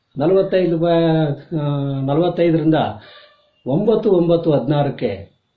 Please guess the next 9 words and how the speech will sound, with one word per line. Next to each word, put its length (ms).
ತಾಲೂಕ್ 280
ಪಂಚಾಯತಿಂದ 440
ಕೆಲವು 260
ಅಧಿಕಾರಿಗಳು 460
ಬಂದು 280
ಚೆಕ್ 200
ಮಾಡ್ತಾರೆ. 320
ಚೆಕ್ 200
ಮಾಡ್ಬಿಟ್ಟು 600